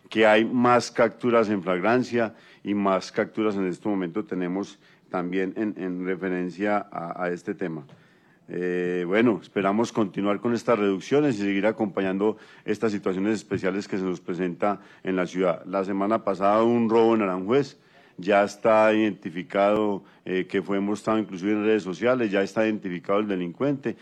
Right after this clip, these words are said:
y ya estamos en, en, en que, en este caso, la Policía Nacional dé captura a, a este delincuente. Y así, cada que se presenta un hecho delictivo en la ciudad, actuamos,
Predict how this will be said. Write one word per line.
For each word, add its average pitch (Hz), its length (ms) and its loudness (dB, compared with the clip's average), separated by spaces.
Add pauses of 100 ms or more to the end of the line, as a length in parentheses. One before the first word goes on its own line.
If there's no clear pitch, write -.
(280)
y 98 80 -8
ya 101 140 2
estamos 107 520 2
en, 92 240 0
en, 87 240 -6
en 87 140 -6
que, 87 760 -2
en 90 140 -8
este 90 220 -10
caso, 98 280 2
la 87 140 0
Policía 90 340 -6
Nacional 110 480 0 (280)
dé 104 180 0
captura 110 640 2
a, 92 480 0
a 90 80 2
este 90 240 -6
delincuente. 90 640 -2
Y 92 80 0
así, 98 400 0
cada 123 400 4
que 117 100 -6
se 104 100 -4
presenta 104 540 0 (280)
un 127 200 4
hecho 131 320 4
delictivo 110 480 2
en 120 60 2
la 113 100 2
ciudad, 120 400 2 (280)
actuamos, 135 920 2